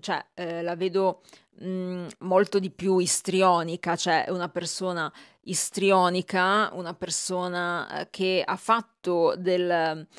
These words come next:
delle attenzioni del pubblico la sua, la sua vita, una persona fondamentalmente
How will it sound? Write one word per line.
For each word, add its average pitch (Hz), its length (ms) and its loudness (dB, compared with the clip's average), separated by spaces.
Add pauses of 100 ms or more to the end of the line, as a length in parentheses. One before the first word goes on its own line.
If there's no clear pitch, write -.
(220)
delle 196 340 4
attenzioni 202 540 2
del 190 180 2
pubblico 180 800 2
la 180 160 6
sua, 180 480 6
la 180 140 4
sua 190 240 0
vita, 226 580 2
una 170 200 0
persona 175 440 -4
fondamentalmente 165 1300 -4